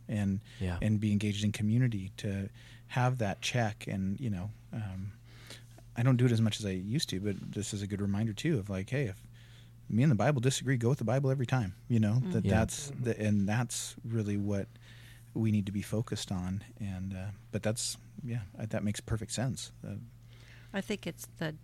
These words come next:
Speaker 3: challenge has increased because, uh, the Word is not the plumb for our general society today.
Speaker 1: Yeah.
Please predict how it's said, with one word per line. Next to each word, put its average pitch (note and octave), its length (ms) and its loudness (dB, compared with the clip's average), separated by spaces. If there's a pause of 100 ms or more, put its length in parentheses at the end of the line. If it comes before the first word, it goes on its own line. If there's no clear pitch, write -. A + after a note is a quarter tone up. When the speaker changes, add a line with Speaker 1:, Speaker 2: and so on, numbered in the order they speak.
(180)
Speaker 3:
challenge E3 500 0
has D3+ 160 -2
increased F3 680 -4
because, - 680 -4 (720)
uh, D#3+ 160 -6 (640)
the E3 80 -4
Word E3 260 -2
is F3+ 200 4
not E3+ 240 -6
the - 80 -8
plumb D3 580 -2
for C#3+ 280 -6
our C#3+ 300 -8 (160)
general C#3+ 300 -4
society - 640 -2
today. - 500 -10
Speaker 1:
Yeah. B2 140 2